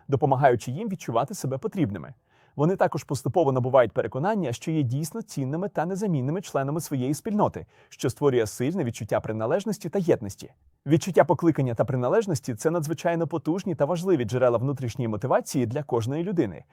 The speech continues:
які допомагають рухатися вперед і досягати нових цілей. Фрай зазначає, що згідно з багатьма дослідженнями,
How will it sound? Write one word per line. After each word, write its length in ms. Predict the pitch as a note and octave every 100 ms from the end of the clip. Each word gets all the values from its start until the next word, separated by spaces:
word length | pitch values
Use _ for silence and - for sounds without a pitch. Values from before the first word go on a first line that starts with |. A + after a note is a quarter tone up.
| _ -
які 200 | B2+ D3
допомагають 540 | C3+ B2 A#2+ B2+ B2
рухатися 420 | D3 D3+ - A2 G2+
вперед 380 | - B2 G#3 -
і 80 | G#3
досягати 480 | G#3 - C3 A#2 E3+
нових 300 | A2 B2+ -
цілей. 300 | - C3+ - _ _ _ _ _ _ _ _ _ _ _ _ _ -
Фрай 280 | G#3 C#4+ C#4
зазначає, 840 | G#3 E3+ F#3 E3+ - D4+ D4 E3+
що 460 | - - C#3+ B2+ A#2+
згідно 440 | A2+ E3 D#3 C#3
з 60 | A2+
багатьма 580 | A#2 C3+ C#3+ - B2
дослідженнями, 920 | G#2 A#2+ - C4 D#4 C#4+ G3 C#3 G2